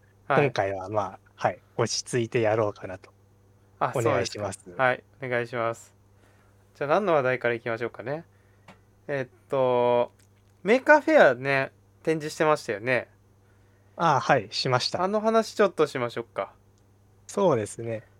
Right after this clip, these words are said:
Speaker 1: メーカーフェアっていつでしたっけ？九月の三とか？
Speaker 2: えっと、三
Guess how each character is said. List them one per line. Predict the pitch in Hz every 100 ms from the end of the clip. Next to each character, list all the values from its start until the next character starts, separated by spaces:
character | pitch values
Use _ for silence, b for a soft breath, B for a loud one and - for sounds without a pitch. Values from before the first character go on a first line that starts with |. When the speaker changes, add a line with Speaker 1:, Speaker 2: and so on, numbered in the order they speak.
| _ _ -
Speaker 1:
メ | 175
ー | 185
カ | 220
ー |
フ | 214
ェ | 226
ア |
っ |
て | 214 143
い | 139
つ | 180
で | 147
し | 120
た |
っ | 113
け？ | 113
九 | - 185
月 | 170 -
の | 113 101 98 - _
三 | - - - 175
と | -
か？ | 175 - -
Speaker 2:
え |
っ | -
と、 | _ _ _ _ _ _ -
三 | 139